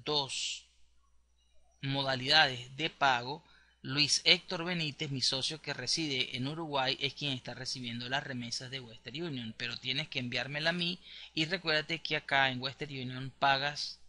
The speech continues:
la comisión adicional. Tienes que enviar o veintisiete dólares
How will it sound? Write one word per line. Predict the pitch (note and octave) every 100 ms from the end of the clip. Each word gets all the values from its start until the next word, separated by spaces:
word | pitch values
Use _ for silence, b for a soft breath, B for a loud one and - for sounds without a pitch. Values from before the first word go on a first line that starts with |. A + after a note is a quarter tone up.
| - _
la | - C3+ C#3+ D3
comisión | D3+ C#3+ C#3+ - B2 B2 -
adicional. | B2 B2 A#2+ C3+ B2+ A#2+ A#2 - _ B B B B
Tienes | D#3+ F3+ G3
que | F#3+
enviar | F3+ D#3 C#3+ B2+ - - b b b
o | - E3
veintisiete | E3 D#3 E3 - G3+ G#3 G#3
dólares | F#3+ G3+ G#3 A#3 - -